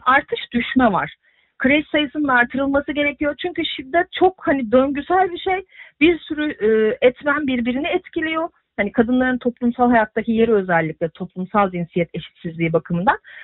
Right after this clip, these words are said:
bunu engellemeye dönük hiçbir şey yapılmıyor. Zaten Grevio raporu da bunun altını çiziyordu.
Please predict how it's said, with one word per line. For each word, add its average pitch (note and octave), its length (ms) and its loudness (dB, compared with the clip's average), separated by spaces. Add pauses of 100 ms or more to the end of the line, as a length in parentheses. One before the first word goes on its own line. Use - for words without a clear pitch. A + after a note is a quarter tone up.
(140)
bunu G4 200 2 (180)
engellemeye C#4 640 2
dönük F4+ 300 -12
hiçbir C4 260 -4
şey G3+ 160 0
yapılmıyor. G3+ 480 -2
Zaten E4+ 400 0
Grevio D4 360 -2
raporu F4 300 -2
da C#4 140 -8
bunun C#4+ 160 -4
altını C4+ 360 0
çiziyordu. D#3+ 500 -6